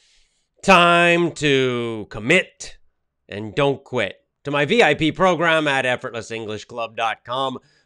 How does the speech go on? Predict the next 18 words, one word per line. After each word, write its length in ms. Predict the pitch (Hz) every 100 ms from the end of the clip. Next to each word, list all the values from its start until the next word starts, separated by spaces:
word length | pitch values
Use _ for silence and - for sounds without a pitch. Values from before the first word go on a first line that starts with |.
| _ 98
Go 320 | 170 196 175
to 140 | 160 151
effortless 400 | 139 139 127 123
english 340 | 127 117 107
club 300 | - 117 101
dot 240 | 107 104 -
com. 400 | 104 104 101 95
Join 680 | 123 160 143 123 117 110
my 160 | 107 110
V 160 | 113 107
I 100 | 101
P 140 | 104
program. 540 | 107 104 95 104 101 - _ _ _
Commit 580 | 143 131 139 143 139 - _ _ 123
and 240 | 120 110
do 200 | 139 151
not 320 | 131 135 -
quit. 320 | 147 147 -